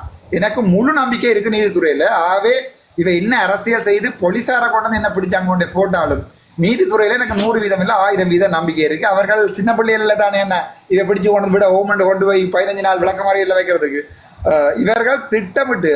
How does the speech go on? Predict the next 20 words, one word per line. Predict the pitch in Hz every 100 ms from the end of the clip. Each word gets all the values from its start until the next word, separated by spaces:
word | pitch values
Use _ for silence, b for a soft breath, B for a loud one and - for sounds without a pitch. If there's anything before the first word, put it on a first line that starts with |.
| 135
என்பிபி | 143 180 220 196
வந்து | 185 220
திட்டமிட்டு | - 185 185 220 202 175
தான் | 180 208 202
பிளான் | 175 185
பண்ணி | 175 185
இந்த | 180
வேலையை | 160 170 175
செய்தது. | 170 165 151 190 - B B _ -
அவர்களுக்கு | 180 220 247 240 247
நெஞ்சில | 208 220 240 254
ஒரு | 226
பயம் | 196 208 202
இருந்தது. | 185 190
இவன் | 247 233
டி | 190
சி | 202 220
சி | 220
மீட்டிங்கை | 214 196 196 170
வந்துட்டான், | 175 180 208 233